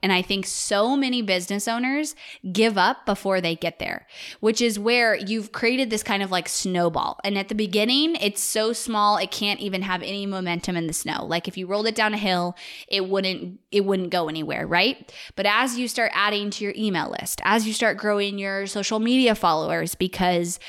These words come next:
you're running ads and people are seeing your profiles, as you continue week after week, no matter what happens, to put out valuable content,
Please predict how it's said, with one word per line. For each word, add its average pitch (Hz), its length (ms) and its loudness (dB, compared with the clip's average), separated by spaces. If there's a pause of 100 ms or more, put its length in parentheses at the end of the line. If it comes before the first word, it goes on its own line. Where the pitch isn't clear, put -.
(140)
you're 185 120 -2
running 202 360 0
ads 185 400 2
and 175 120 0
people 185 240 0
are 185 100 4
seeing 185 280 0
your 185 100 0
profiles, 185 680 0
as 208 240 4
you 226 80 0
continue 233 560 -4
week 269 420 0
after 254 280 2
week, 247 260 0
no 220 80 0
matter 220 260 4
what 233 380 4
happens, 233 560 2
to 190 100 -6
put 220 140 4
out 214 180 6
valuable 226 520 6
content, 240 560 -2